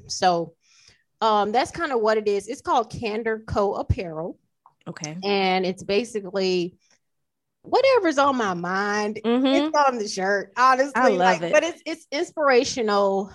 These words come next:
Speaker 1: Um, some of it is faith-based, some of it is humor, right? 'Cause I
Speaker 2: Mm-hmm.
Speaker 1: can't, I was gonna actually, uh,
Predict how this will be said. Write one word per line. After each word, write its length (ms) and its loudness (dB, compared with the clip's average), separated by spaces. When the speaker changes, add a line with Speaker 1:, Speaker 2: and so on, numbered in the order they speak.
Speaker 1:
Um, 600 2
some 300 0
of 100 2
it 120 4
is 140 -4
faith-based, 680 -4
some 160 -2
of 160 -2
it 140 -2
is 340 -12
humor, 560 0
right? 340 -2
'Cause 140 0
I 80 4
Speaker 2:
Mm-hmm. 140 -2
Speaker 1:
can't, 120 -10
I 100 4
was 160 0
gonna 200 0
actually, 600 -2
uh, 380 0